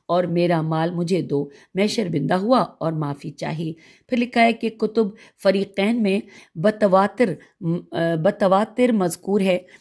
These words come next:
कि इब्ने मोहसिन असदी ने कहा कि मैं एक रोज़ खिदमत इमाम मोहम्मद बाकर अलैहिस्सलाम में गया। इमाम जाफ़र सादिक अलैहिस्सलाम आपके पास खड़े थे। मैंने कहा, "आप इनकी शादी कब फरमाएंगे?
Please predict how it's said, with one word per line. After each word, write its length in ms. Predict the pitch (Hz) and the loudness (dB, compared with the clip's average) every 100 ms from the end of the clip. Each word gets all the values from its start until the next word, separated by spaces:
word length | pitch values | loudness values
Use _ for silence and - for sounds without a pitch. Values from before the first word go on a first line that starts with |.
| _ - | _ 0
कि 80 | |
इब्ने 480 | 214 214 185 208 233 | 2 2 0 0 0
मोहसिन 500 | 208 175 196 247 233 - | 0 -2 -2 0 -2 -2
असदी 420 | 180 170 190 170 170 | -4 -4 -4 -4 0
ने 120 | 165 | -2
कहा 380 | 170 180 202 202 - - _ | -2 -2 -2 -2 -10 -20 _
कि 100 | 196 | -2
मैं 260 | 185 190 - - | 0 -2 -4 0
एक 260 | 214 254 | 0 0
रोज़ 320 | 233 196 220 - | -2 0 -2 -4
खिदमत 400 | 202 185 214 214 | -6 -4 -2 0
इमाम 360 | 208 185 185 | 0 0 -2
मोहम्मद 300 | 190 185 190 | -4 -4 -6
बाकर 380 | 170 170 170 180 | -2 -4 -4 -6
अलैहिस्सलाम 580 | 165 170 165 170 165 165 | -2 -2 -4 -6 -6 -6
में 160 | 196 | -2
गया। 240 | 214 160 180 _ - _ | 0 -2 -4 _ -20 _
इमाम 280 | 196 196 196 | -2 0 2
जाफ़र 300 | 196 190 208 | 0 0 -2
सादिक 440 | 202 175 165 185 | -2 -4 -4 -6
अलैहिस्सलाम 520 | 165 165 165 170 165 170 | -4 -4 -4 -4 -4 -4
आपके 260 | 170 - | -6 -10
पास 360 | 202 202 196 - | -2 0 0 -2
खड़े 220 | 175 170 - | -6 -6 -6
थे। 100 | 175 - - _ | -10 -10 -20 _
मैंने 220 | 185 185 | 0 0
कहा, 400 | 190 185 180 190 185 - - | 0 -2 2 0 -2 -18 -4
"आप 320 | 185 196 214 208 | 2 2 2 -2
इनकी 260 | 208 202 214 | -4 -2 -4
शादी 360 | 196 175 190 | -2 -2 -2
कब 220 | - 175 | -4 -6
फरमाएंगे? 760 | 165 - 156 156 160 156 180 | -6 -6 -4 -2 -2 0 0